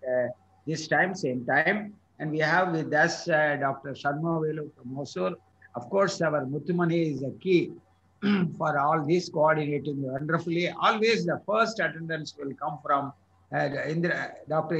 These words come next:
Indra ji from, uh, U S and, uh, Doctor Vijay Gupta, and, uh, <clears throat> of course, our, uh, regular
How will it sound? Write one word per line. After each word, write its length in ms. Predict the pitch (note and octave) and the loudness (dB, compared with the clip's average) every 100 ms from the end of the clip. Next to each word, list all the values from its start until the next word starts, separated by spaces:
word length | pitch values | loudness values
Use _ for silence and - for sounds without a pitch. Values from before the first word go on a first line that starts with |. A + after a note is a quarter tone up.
| E3 | 0
Indra 260 | F3+ F3+ E3+ D#3 - _ _ _ | 4 6 4 0 -6 _ _ _
ji 160 | C3+ E3 E3 - | -6 -2 -2 -2
from, 240 | D3+ D3 C#3+ C#3+ - - - C3+ | 0 0 -2 -8 -14 -20 -20 -10
uh, 60 | |
U 260 | C3 D3 E3 | -6 -2 2
S 180 | F#3 - D#3+ | 0 0 -2
and, 120 | D3 C#3 | -2 -2
uh, 220 | C#3 C#3 C#3 | -2 0 0
Doctor 260 | C#3+ C#3 C#3+ C#3+ | -2 -2 -4 -2
Vijay 280 | D3+ D#3 E3+ | -2 0 0
Gupta, 380 | D#3+ D#3 F#3 F3+ D#3+ - - _ _ _ _ C#3 C#3+ | -2 -2 4 4 4 -2 -16 _ _ _ _ -8 -4
and, 260 | C#3+ C#3 C3+ C#3 C3+ | -4 -4 -2 -2 0
uh, 200 | C3 B2+ - _ E3+ F3+ | -2 -6 -10 _ -2 -2
<clears throat> 480 | C#3 - - _ C#3+ | -4 -10 -20 _ -6
of 80 | - A3+ | -2 2
course, 240 | A3+ - F3 | 4 4 2
our, 180 | D#3+ D#3 C#3 C3+ | 2 2 2 0
uh, 100 | A#2+ - - _ _ _ A#2+ D#3+ | -2 -6 -12 _ _ _ -2 2
regular 680 | E3+ A3 A#3+ G3+ - - | 6 8 6 4 -2 -12